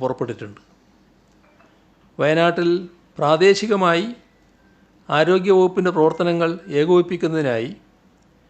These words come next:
എൻ എച്ച് എം സ്റ്റേറ്റ് മിഷൻ ഡയറക്ടറെ രാവിലെ തന്നെ നിയോഗിച്ചിട്ടുണ്ട്. താൽക്കാലിക ആശുപത്രികൾ സജ്ജമാക്കി വരുന്നു. ചൂരൽമലയിൽ മദ്രസയിലും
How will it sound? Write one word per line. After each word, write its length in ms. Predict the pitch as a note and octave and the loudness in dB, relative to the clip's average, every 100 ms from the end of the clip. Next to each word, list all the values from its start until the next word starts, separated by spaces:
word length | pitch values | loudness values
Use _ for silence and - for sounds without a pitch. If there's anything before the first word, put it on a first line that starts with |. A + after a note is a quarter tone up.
| _ _ _ _ - | _ _ _ _ -6
എൻ 140 | C#3+ E3 | -4 -2
എച്ച് 180 | G3 G#3 | -2 -2
എം 80 | G3+ A3+ - - | -2 -4 -12 -14
സ്റ്റേറ്റ് 380 | - E3+ G3+ F#3+ | 0 0 0 -4
മിഷൻ 220 | E3 F#3+ F3 | -2 -2 2
ഡയറക്ടറെ 480 | D#3+ E3 - C3 D3 G#3 _ _ _ _ _ _ _ _ _ - | 2 2 -2 -6 -8 -10 _ _ _ _ _ _ _ _ _ -4
രാവിലെ 380 | C3+ D#3+ F3 F3+ | 0 2 2 0
തന്നെ 220 | E3 B2+ D3 A3 _ C3+ | -2 -2 -6 -8 _ -6
നിയോഗിച്ചിട്ടുണ്ട്. 680 | C3 C3+ B2 C3 - G#2 - _ _ _ _ _ _ _ _ _ _ _ _ _ _ | -4 -4 -6 -14 -18 -20 -20 _ _ _ _ _ _ _ _ _ _ _ _ _ _
താൽക്കാലിക 540 | D3+ E3 D#3 F#3+ G3 G3+ F3 | -2 -2 0 2 2 2 2
ആശുപത്രികൾ 480 | E3+ G#3 G3+ G3+ G3+ F3+ | 2 0 -2 0 -2 -2
സജ്ജമാക്കി 500 | D#3 F3+ E3+ E3+ E3+ | -2 0 0 0 -2
വരുന്നു. 260 | C#3+ C3 F#2+ - _ _ _ _ _ _ _ _ _ _ _ _ _ _ _ _ _ _ _ _ _ - | -4 -4 -10 -18 _ _ _ _ _ _ _ _ _ _ _ _ _ _ _ _ _ _ _ _ _ -2
ചൂരൽമലയിൽ 680 | D#3+ F#3+ G#3 G3 F#3 E3+ C3 F#3+ - _ _ _ _ _ _ _ _ _ - | 0 2 2 2 2 2 0 -6 -14 _ _ _ _ _ _ _ _ _ -6
മദ്രസയിലും 680 | C#3 C#3 G3 G#3 F#3+ F#3+ | -4 0 0 2 2 2